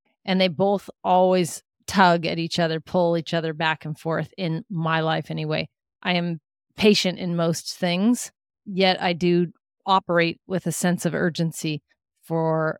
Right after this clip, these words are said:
my life's mission or my legacy to leave in the next hundred years. I know that's a finite amount of time, and maybe in that amount of time, we will extend our capabilities to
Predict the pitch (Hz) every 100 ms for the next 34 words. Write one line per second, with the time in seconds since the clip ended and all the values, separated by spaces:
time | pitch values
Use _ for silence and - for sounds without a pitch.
0 | - 165 160 165 165 - 226 233 214 185
1 | 165 156 160 156 190 214 196 - 196 180
2 | 175 170 175 170 170 156 160 160 170 170
3 | - 202 175 170 170 175 170 165 - 160
4 | 156 156 165 156 156 - - _ _ _
5 | - 151 143 _ _ - 202 180 180 165
6 | - 165 160 160 160 - - 165 160 170
7 | 190 180 208 254 302 190 180 170 170 170
8 | 165 160 - 170 165 165 160 170 170 165
9 | 160 151 - - - - - - 185 180
10 | 175 - - _ 175 170 170 165 - _
11 | - 185 - 165 175 170 170 170 156 -
12 | - 185 175